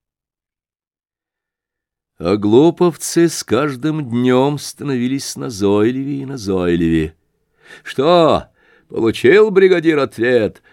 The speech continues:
спрашивали они его с неслыханной наглостью. «Не получил, братики», отвечал бригадир. Глуповцы смотрели ему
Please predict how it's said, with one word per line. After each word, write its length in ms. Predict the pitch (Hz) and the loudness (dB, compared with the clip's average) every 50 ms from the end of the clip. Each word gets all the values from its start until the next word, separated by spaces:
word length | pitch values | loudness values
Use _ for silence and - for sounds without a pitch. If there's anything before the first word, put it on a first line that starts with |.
| _ | _
спрашивали 920 | _ - - - - - - 87 92 98 95 90 82 - - - 92 85 85 | _ -18 -18 -18 -12 -6 -4 -2 0 0 0 -2 -4 -8 -10 -8 -6 -6 -6
они 140 | 85 87 87 | -6 -4 -4
его 140 | 85 87 | -4 -4
с 180 | 85 - - - | -6 -8 -14 -12
неслыханной 800 | 82 82 82 - - - 90 101 135 - - - 135 127 135 147 | -12 -12 -12 -12 -14 -10 -10 -10 -10 -10 -14 -14 -12 -12 -10 -10
наглостью. 600 | 147 123 127 117 113 120 110 - - - - _ - - - - - _ _ _ _ | -8 -8 -8 -8 -8 -12 -14 -14 -18 -18 -20 _ -20 -20 -20 -20 -20 _ _ _ _
«Не 240 | - 247 262 262 190 | -8 -4 -4 -4 0
получил, 680 | - 202 185 170 147 120 - - 165 180 170 151 - - _ _ - - - _ | 2 2 4 4 2 0 0 2 4 4 4 2 -4 -12 _ _ -20 -20 -20 _
братики», 800 | - - 175 170 127 - - - 117 98 - 113 101 78 76 _ _ _ | -8 -2 -2 0 -2 -2 -4 -6 -6 -6 -2 -4 -4 -4 -4 _ _ _
отвечал 520 | - - 110 - 123 110 - - 127 117 104 | -12 -12 -12 -10 -14 -14 -10 -10 -10 -8 -8
бригадир. 560 | 92 98 104 104 107 85 104 113 113 - _ _ _ _ _ _ _ _ _ _ _ _ _ _ _ _ _ _ _ _ | -8 -8 -8 -8 -8 -6 -8 -10 -10 -12 _ _ _ _ _ _ _ _ _ _ _ _ _ _ _ _ _ _ _ _
Глуповцы 760 | - 95 95 90 98 95 87 - 90 82 - - - 92 87 | -10 -6 2 2 2 2 2 0 -4 -4 -4 -4 -2 -2 -2
смотрели 640 | - - - 92 87 85 - 87 90 131 180 185 139 | -2 -4 -6 -4 -4 -4 -2 0 0 0 2 2 2
ему 460 | 98 90 85 85 87 87 87 87 | 2 2 0 0 -2 -4 -4 -6